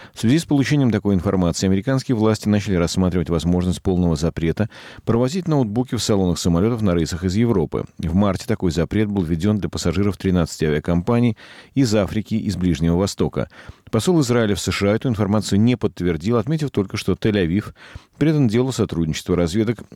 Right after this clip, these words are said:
обеих стран и надеется, что это сотрудничество будет продолжено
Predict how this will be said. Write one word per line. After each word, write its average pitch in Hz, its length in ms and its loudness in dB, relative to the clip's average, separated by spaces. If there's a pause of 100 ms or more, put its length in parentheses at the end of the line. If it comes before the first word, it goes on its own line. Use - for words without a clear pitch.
(120)
обеих 87 440 0
стран 131 260 0
и 147 60 2
надеется, 101 460 0
что - 120 -4
это 65 140 -4
сотрудничество 131 600 -2
будет 131 260 0
продолжено 82 720 0